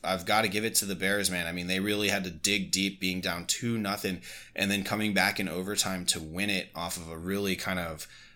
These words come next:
uh, workman-like play, if you will, you know, a lunch pail play where there was a scramble in front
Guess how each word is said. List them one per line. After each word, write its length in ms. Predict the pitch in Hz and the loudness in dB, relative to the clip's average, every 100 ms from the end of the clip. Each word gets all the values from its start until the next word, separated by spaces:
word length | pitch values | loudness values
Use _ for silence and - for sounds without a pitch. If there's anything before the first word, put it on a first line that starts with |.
| - | -6
uh, 300 | 85 87 78 | -2 -2 -2
workman-like 960 | 80 85 107 - 101 95 90 90 85 - | -4 -2 0 0 0 0 4 2 2 -6
play, 440 | - 92 95 123 | -4 2 4 4
if 180 | 107 - | 2 -2
you 160 | 90 82 | -4 -2
will, 260 | 80 78 | -2 -2
you 80 | 80 | -2
know, 140 | 80 78 | -4 -6
a 20 | |
lunch 380 | 76 82 95 - | -4 0 0 0
pail 400 | 107 95 87 85 - - - - - - | 0 0 0 -2 -10 -20 -8 0 0 0
play 340 | - 98 104 | 2 6 6
where 260 | 104 92 90 | 4 2 0
there 140 | 87 | 0
was 120 | 85 | 0
a 60 | 85 | 4
scramble 560 | - 92 90 90 90 87 | 4 4 2 2 0 -6
in 80 | |
front 460 | 82 - 87 92 - | -6 -6 0 0 0